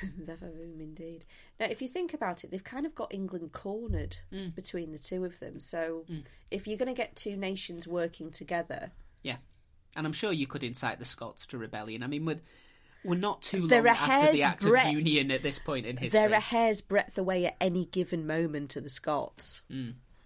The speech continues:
Speaker 2: So, you know, if
Speaker 1: Which is terrifying because I think they'd be the first to go,
Speaker 2: <laughs> If you get
Speaker 1: is
Speaker 2: the
Speaker 1: all I'm saying.
Speaker 2: if you get the French ready to, um, s-, have a land army come across the Channel one way, you've got the Irish coming the other way, you know the Scots are gonna join in. <laughs>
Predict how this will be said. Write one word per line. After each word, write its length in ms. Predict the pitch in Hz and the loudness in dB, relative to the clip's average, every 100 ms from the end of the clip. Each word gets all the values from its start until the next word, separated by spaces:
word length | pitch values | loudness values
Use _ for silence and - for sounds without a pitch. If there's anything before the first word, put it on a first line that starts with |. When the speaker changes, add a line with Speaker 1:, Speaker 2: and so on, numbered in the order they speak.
| _ - - | _ -20 -6
Speaker 2:
So, 300 | 160 143 143 - - | 0 0 -2 -8 -8
you 140 | 196 | -4
know, 100 | 160 - | -2 -2
if 120 | 160 | 2
Speaker 1:
Which 200 | 214 - | 2 2
is 100 | 196 | -2
terrifying 600 | - 220 208 202 160 156 | 0 2 2 2 0 0
because 260 | 160 - 185 | -4 -4 -2
I 80 | 165 | 0
think 160 | 196 175 | 4 6
they'd 200 | 185 190 | 6 2
be 40 | |
the 80 | 180 | 2
first 380 | - 185 175 - | 0 2 2 -2
to 80 | 165 | -4
go, 160 | 160 | 0
Speaker 2:
<laughs> 20 | 143 | 0
If 100 | 180 | 2
you 80 | |
get 80 | 180 | 2
Speaker 1:
is 60 | 254 | 10
Speaker 2:
the 60 | 269 | 10
Speaker 1:
all 140 | - | 12
I'm 180 | 277 294 | 8 6
saying. 640 | - - 302 311 - 330 - | 4 6 6 6 4 4 2
Speaker 2:
if 120 | 202 | 2
you 60 | |
get 140 | 185 175 | 4 2
the 60 | 165 | 2
French 400 | - 190 165 - | 2 2 0 -2
ready 220 | 143 151 | -2 -2
to, 360 | - 135 131 - | -2 0 0 -4
um, 320 | 131 123 127 - - - - - | -6 -6 -8 -14 -20 -20 -20 -14
s-, 180 | - - - - | -10 -8 -8 -10
have 200 | - 151 | -6 -2
a 40 | 135 | 0
land 360 | 135 135 139 | 0 0 0
army 300 | 135 131 131 | 0 0 -2
come 180 | 127 135 | -6 -8
across 320 | 123 127 - | -6 -4 -4
the 80 | 135 | -4
Channel 320 | - 135 120 | -4 -4 -2
one 220 | 131 127 123 | -2 -2 -4
way, 240 | 78 - - - | -6 -10 -14 -10
you've 120 | 139 | -8
got 120 | - | -4
the 100 | 143 | -2
Irish 240 | 151 147 | 0 -2
coming 200 | - 143 | -6 -4
the 100 | 131 | -4
other 100 | 139 | -4
way, 200 | 139 110 - - | -4 -6 -8 -10
you 140 | 160 160 | -2 0
know 180 | 135 131 | 0 -2
the 80 | 131 | -4
Scots 360 | - 123 - | -4 -6 -6
are 40 | 131 | -6
gonna 200 | 117 117 | -6 -4
join 320 | 135 127 165 | -4 -2 -4
in. 120 | |
<laughs> 40 | - | -6